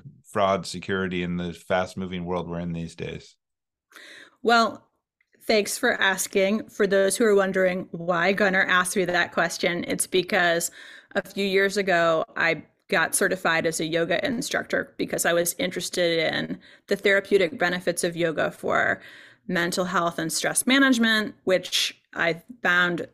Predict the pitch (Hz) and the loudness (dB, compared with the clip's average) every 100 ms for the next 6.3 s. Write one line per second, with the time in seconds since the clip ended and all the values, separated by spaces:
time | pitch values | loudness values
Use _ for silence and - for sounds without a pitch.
0 | _ - 180 180 170 - - 214 185 180 | _ -14 -6 -2 -2 -6 -4 -2 4 4
1 | 180 247 247 247 214 202 - 190 185 175 | 4 0 0 2 4 2 0 -4 -4 -2
2 | 180 175 - 185 165 165 170 175 170 - | 0 -2 -2 0 0 0 -4 -4 -6 -2
3 | 180 175 175 - 214 214 214 196 185 185 | -4 -2 -6 -2 2 2 2 0 -4 -2
4 | 175 175 165 170 165 160 - 165 151 - | 0 -2 -4 -6 -4 -4 -2 -6 -6 -6
5 | 165 170 - - - 185 - - - - | -4 -4 -4 -4 -2 -2 -4 -6 -4 -2
6 | - - | -2 -6